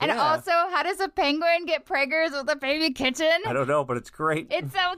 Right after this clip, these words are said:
Speaker 1: cute.
Speaker 2: <laughs> Why is there so much laundry? Yeah, I liked, um, you liked also, 'cause I saw here in your notes, uh, Jake mimicking the Ice King while reading the diary.
Speaker 1: Oh, yeah, he, like,
Speaker 2: Yeah, it's
Speaker 1: turns
Speaker 2: great.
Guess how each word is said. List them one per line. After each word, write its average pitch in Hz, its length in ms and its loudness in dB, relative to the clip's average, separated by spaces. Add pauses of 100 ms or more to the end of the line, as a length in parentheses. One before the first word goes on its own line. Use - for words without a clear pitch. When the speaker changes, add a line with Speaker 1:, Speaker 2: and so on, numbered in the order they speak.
(120)
Speaker 1:
cute. 494 560 -2 (640)
Speaker 2:
<laughs> 139 100 -4 (260)
Why - 160 -12
is - 80 -20
there 117 140 -6
so - 200 -10
much 104 220 -10
laundry? 98 480 -8 (340)
Yeah, 190 340 0
I 165 120 0
liked, 208 300 -2
um, 180 300 0 (220)
you 247 180 -2
liked 143 200 -4
also, 127 300 -4
'cause 127 120 -6
I 135 60 -2
saw 147 240 0
here 143 160 -2
in 135 80 -2
your 131 80 0
notes, 135 260 -2
uh, 117 220 0
Jake 120 300 -4
mimicking 131 420 -2
the 110 100 0
Ice 113 160 -2
King 120 260 -2
while 104 140 0
reading 110 260 -4
the 101 80 -4
diary. 104 360 0
Speaker 1:
Oh, 247 160 2
yeah, 233 180 0
he, 240 220 -2
like, 233 140 0
Speaker 2:
Yeah, 208 80 -4
it's 202 120 -10
Speaker 1:
turns 226 260 0
Speaker 2:
great. 233 60 -2